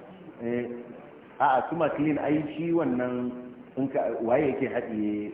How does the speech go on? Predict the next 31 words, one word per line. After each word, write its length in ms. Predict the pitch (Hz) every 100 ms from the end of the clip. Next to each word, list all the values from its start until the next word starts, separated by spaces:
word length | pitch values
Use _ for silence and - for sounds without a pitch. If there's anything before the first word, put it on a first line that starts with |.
| -
makilin? 360 | 95 - 98
Ai 100 | 95
ba 80 | 180 107
a 80 | 104
haɗa 220 | 110 101
makilin. 380 | 87 85 90 82 80 - - - - - - - 90 95 - - -
Sai 440 | 131 147 151 - -
ka, 80 | 123
wai 440 | 139 135 135 139 143
ko 120 | 143 156
irin 480 | 165 156 135 117
ɗanɗanon 520 | 131 143 143 143 143 147
mintin? 320 | 170 170 165 - - - - - -
A 120 | 104 139
ɗanɗanon 380 | 156 165 170 -
ai 100 | 190
wannan 340 | 180 139 139
ba 120 | 123 117
gas 160 | 143 127 -
ba 60 | 107
ne. 140 | 104 - - - - - - - -
Wannan 280 | 85 107 151
ba 100 | 143 117
gas 140 | 120 92
ba 80 | 101
ne. 140 | 98 92
Shi 100 | 170
makilin 400 | 151 135 151 127
babu 280 | 120 120 104
wani 140 | 98
abu. 360 | - - -